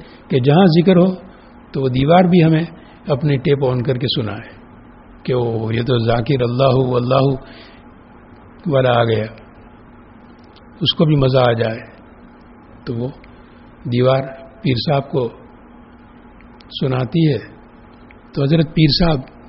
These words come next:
نے پوچھا کہ "بھئی، یہ کسی اللہ والے کا یہاں قیام رہا ہے؟" تو کہا، "حضرت شیخ الاسلام مدنی یہاں اتنے سال پہلے، کوئی چالیس، پچاس، پینتالیس برس پہلے تشریف لائے تھے، قیام رہا تھا۔"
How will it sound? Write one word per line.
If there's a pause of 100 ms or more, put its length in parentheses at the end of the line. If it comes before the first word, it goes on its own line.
(1200)
نے
پوچھا
کہ
"بھئی،
یہ
کسی
اللہ
والے
کا
یہاں
قیام
رہا
ہے؟"
تو
کہا،
"حضرت
شیخ
الاسلام
مدنی (760)
یہاں (1120)
اتنے
سال
پہلے،
کوئی
چالیس،
پچاس،
پینتالیس
برس
پہلے
تشریف
لائے
تھے،
قیام
رہا
تھا۔"